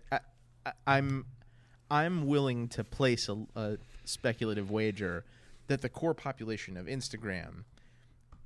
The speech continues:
has its eyes a little more open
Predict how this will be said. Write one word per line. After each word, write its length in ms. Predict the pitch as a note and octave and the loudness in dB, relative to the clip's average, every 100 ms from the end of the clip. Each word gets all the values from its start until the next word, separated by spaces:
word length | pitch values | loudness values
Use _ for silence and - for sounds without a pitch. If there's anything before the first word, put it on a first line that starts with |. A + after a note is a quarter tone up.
| - - - - | -20 -20 -20 -14
has 400 | - - D#3 B2+ | -8 0 2 2
its 240 | A#2+ A2+ - | 2 0 2
eyes 460 | C3 B2 A#2+ A2+ - | 4 6 4 2 -2
a 60 | A#2+ | -2
little 400 | B2+ C#3 C3 A#2 | 4 4 4 2
more 360 | A2+ A2+ G#2+ | 2 2 2
open 500 | A2+ G#2+ G#2 F#2 F2+ | 2 0 -2 -4 -6